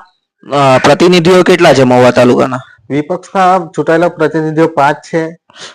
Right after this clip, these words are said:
Speaker 2: ને સૌથી વધારે સવાલો મારા જ હોય છે.
Speaker 1: જી, અન્ય જે તમારા સિવાયના ચાર પ્રતિનિધિઓ છે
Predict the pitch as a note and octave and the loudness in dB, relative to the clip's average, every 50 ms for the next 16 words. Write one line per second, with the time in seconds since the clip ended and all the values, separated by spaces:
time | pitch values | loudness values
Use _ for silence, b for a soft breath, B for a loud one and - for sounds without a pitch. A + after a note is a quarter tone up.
0 | B C3+ C#3 C#3 C#3 _ _ _ - - - C3 C3 C3 - E3 D#3+ D3+ C#3+ D3 | B -10 -10 -10 -12 _ _ _ -12 -6 -4 -4 -4 -2 -2 -2 -2 0 0 0
1 | D3 D3 D3 - C3 B2 C3 C3+ C#3+ C#3 C3+ B2+ B2 B2 A#2+ A2 G2+ G2+ G2+ G2 | 0 0 0 -2 -2 0 0 0 0 -2 -4 -8 -8 -6 -8 -8 -8 -12 -20 -20
2 | F2+ - _ A#2 _ _ _ _ _ _ _ _ - - B2+ B2+ A#2 B B B | -20 -20 _ -20 _ _ _ _ _ _ _ _ -14 -8 -8 -8 -8 B B B
3 | B - - C3 C#3 D3 D#3+ E3+ D#3+ E3 D#3+ D#3 - C#3+ C#3 C#3 D3 D#3+ D#3+ D#3 | B -4 -4 -2 0 0 0 2 2 0 0 0 0 0 2 2 2 0 0 0
4 | E3+ D3+ D3+ D#3 D#3+ D#3 D3 - - C3+ C3+ - - D#3 C#3 - D#3 D#3 D3 D3 | 0 -2 0 0 -2 -4 -4 -2 0 2 2 2 2 0 0 0 -2 -2 -2 0
5 | D3 D3+ D#3 D#3+ D#3+ D3+ - E3+ D#3 C3 | 2 4 4 4 4 4 2 2 2 2